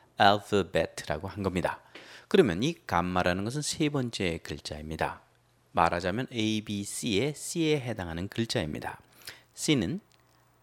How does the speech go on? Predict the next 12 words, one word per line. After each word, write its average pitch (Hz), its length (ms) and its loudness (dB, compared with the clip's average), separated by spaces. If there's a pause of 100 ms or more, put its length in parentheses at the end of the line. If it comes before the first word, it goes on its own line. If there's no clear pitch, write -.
(160)
장조 101 840 -2
음계를 80 340 -2
말하죠. 76 540 -6 (340)
장음계고, 98 800 0 (380)
그리고 135 340 4
C부터 190 560 0
시작하면 98 720 -2 (680)
우리나라로 92 520 -2
말하자면 85 500 -6
도로 104 320 -4
시작하는 82 480 -6
거니까 95 480 -4